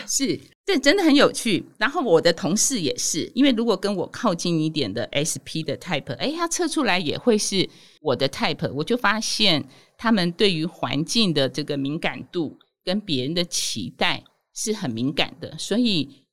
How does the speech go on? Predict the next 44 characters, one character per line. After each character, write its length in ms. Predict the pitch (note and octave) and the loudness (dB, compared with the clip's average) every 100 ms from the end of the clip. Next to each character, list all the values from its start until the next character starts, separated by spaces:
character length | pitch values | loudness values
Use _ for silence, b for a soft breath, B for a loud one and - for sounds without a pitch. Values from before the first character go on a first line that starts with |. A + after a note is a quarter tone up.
| _ - | _ -6
S 280 | F#3 - - | -4 -6 -6
P 220 | A#3+ A3+ | -6 -6
type 400 | - C#4+ G3 F3 | -4 -6 -4 -4
测 220 | - G#3 | -4 -6
出 180 | E3+ E3+ | -4 -4
来 140 | C3+ | -4
的 100 | C3+ | -4
人 220 | B2+ A#2 | -6 -8
很 260 | D3 F3 C3+ | -8 -4 -4
容 180 | B2+ D#3 | -2 -2
易 140 | A3 | -2
是 160 | G3 F#3+ | -2 -4
因 160 | F3 | -4
为 100 | F3+ | -2
受 280 | E3+ - E3 | -2 0 -2
周 180 | - D#3 | 0 0
边 240 | D#3 D3+ | 2 0
的 100 | D3 B2 | 0 -2
人 340 | G#2+ A#2 D3 - _ | -2 -4 -6 -12 _
的 120 | C#3 | -8
影 200 | - B2 | -4 -2
响 280 | E3 - - _ _ _ | -2 -4 -6 _ _ _
的 80 | A#2 | -6
样 260 | C3 F3 C3+ | -2 -2 0
貌， 340 | C3+ - - - | -4 -4 -12 -10
所 180 | - | -4
以 240 | E3+ F#3 D3+ - | -2 -2 -4 -4
这 100 | A#3+ | -4
是 120 | B3 | 0
我 100 | E3+ | 0
发 180 | G#2+ D3 | 2 2
现 220 | E3 D#3+ | 2 0
的， 60 | B2+ | 0
我 60 | B2 | 0
觉 100 | C#3+ | 0
得 40 | |
蛮 140 | C3 | 2
有 100 | C3 | 0
趣 200 | - - | -4 -6
的 80 | A#2+ | -6
一 40 | A2+ | -6
个 120 | G#2 | -6
现 200 | B2 E2 | -8 -8
象。 160 | - | -10